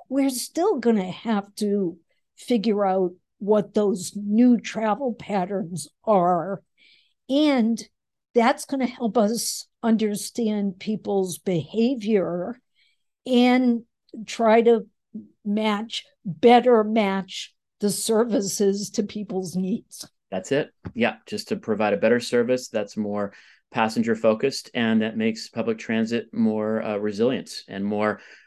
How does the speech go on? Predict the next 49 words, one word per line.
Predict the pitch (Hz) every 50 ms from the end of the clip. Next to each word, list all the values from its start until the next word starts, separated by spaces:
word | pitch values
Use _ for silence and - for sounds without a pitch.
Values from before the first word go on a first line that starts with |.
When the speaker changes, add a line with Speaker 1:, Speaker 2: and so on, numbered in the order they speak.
| _ _ _
Speaker 2:
uh, | - 107 107 104 104 101 98 98 95 - - - -
relevant | 104 104 113 127 131 123 104 107 107 - -
for | - - 110 104 104 104 104 104 104
the | 104 101
future | - 131 135 - - 107 101 98
in | 95 98
this | 95 -
post-covid | - - 110 107 - - - 117 104 104 95
world. | 87 101 - 127 104 82 76 - _ _ _ _ _ _ - - - _ _ _
So | - - - - - 175 160
with | 139 139 170 190 -
that, | 175 151 143 156 175 -
um, | 156 139 139 135 135 127 -
I | - 120
think | - - 139 127 135
we'll, | 131 127 127 127 120
uh, | 123 120
wrap | 117 127 123 127 123 123
it | 120
up | 120 117 -
here. | - 135
We're | 131 131
kinda | 127 - 127 120 117
running | 110 117 120 117 117 117
out | 113 113
of | 113
time, | - - 120 120 117
but | 117 -
thank | - _ - 156 170 165 -
you | 160 135
so | - - 143
much, | 135 135 131 - -
Carol. | - 135 131 135 131
It | 123
was | 117 110 - - _ _ _ _ _ _ _ _
always | 127 135 143 143 131
a | 127
pleasure. | 110 - 127 123 127 117 123 123 123 123 -
I, | 107 107 104 104 - -
I | 110
love | 107 110 120 123 123 113 - -
our | - 131 113 113 107 110 - - - - - _ _ _
conversations | - 156 147 143 143 - - 139 135 135 127 - 135 135 135 135 135 120 123
and | 123 120 117 110
joint | 120 123 127 127 127
podcasts | - 120 120 117 113 113 120 113 113 113 -
and | 117 117
webinars, | 117 113 110 117 117 110 113 113 113 110 110
and | 107 101